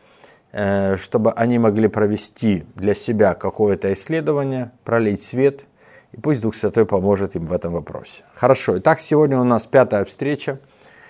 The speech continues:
посвящённая теме «Дух, рождённый от Бога». И мы уже подошли с вами к той части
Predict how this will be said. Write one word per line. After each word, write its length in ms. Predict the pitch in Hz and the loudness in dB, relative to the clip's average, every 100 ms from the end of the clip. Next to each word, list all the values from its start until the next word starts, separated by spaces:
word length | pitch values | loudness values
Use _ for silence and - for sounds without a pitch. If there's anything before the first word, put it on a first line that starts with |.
| - - | -20 -10
посвящённая 640 | 104 - 120 147 131 113 101 | -6 -4 2 4 4 4 2
теме 300 | 139 123 110 | 4 4 4
«Дух, 300 | 113 139 123 | 2 0 2
рождённый 640 | 110 98 113 117 113 110 | 2 4 4 4 2 2
от 160 | 110 104 | 0 2
Бога». 480 | 104 104 92 90 | 6 6 6 4
И 140 | 95 107 | 0 2
мы 200 | 143 147 | 2 0
уже 600 | - 117 98 123 120 110 - _ _ - - - - | 2 2 4 6 6 4 -4 _ _ -20 -20 -20 -10
подошли 440 | - 104 - 139 135 | -2 0 0 0 -2
с 140 | - | 2
вами 480 | 123 117 113 107 82 - _ _ _ _ _ _ _ _ | 4 6 4 2 -2 -16 _ _ _ _ _ _ _ _
к 80 | - | -2
той 240 | - 135 | 4 4
части 640 | - 147 131 - - 156 | 4 2 2 -2 -8 -10